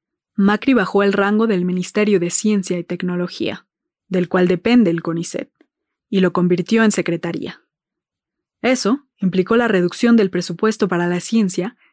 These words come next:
en casi cuarenta por ciento. Es raro ver a Dora abatida o triste o angustiada.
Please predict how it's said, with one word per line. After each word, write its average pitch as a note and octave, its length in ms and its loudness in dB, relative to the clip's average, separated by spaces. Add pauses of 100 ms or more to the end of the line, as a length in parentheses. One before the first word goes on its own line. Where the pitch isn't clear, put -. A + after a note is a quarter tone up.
en G3+ 120 0
casi A#3+ 340 -2
cuarenta G#3 600 2
por - 140 -4
ciento. - 420 -8 (1800)
Es A3+ 180 2
raro D4 220 2
ver A#3 140 2
a G3+ 80 2
Dora F#3 340 2
abatida G#3+ 680 0
o F3+ 180 -2
triste G#3+ 580 -2
o F#3+ 120 -2
angustiada. F3+ 720 -4